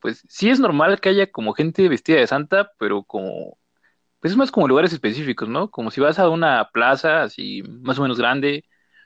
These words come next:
o, o al centro de la ciudad, ¿no? Porque pues así, n-,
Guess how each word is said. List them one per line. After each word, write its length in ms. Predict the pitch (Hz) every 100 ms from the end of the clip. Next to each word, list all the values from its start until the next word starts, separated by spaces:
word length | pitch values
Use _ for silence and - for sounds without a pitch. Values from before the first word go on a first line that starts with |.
| _ _
o, 680 | 104 98 92 95 92 95 - _ _ _ _ _ -
o 200 | - 117
al 80 | 117
centro 260 | 117 165 180
de 60 |
la 60 | 127
ciudad, 320 | - 120 123
¿no? 180 | 120 170
Porque 260 | - 120 -
pues 80 | -
así, 220 | 117 139
n-, 280 | 135 127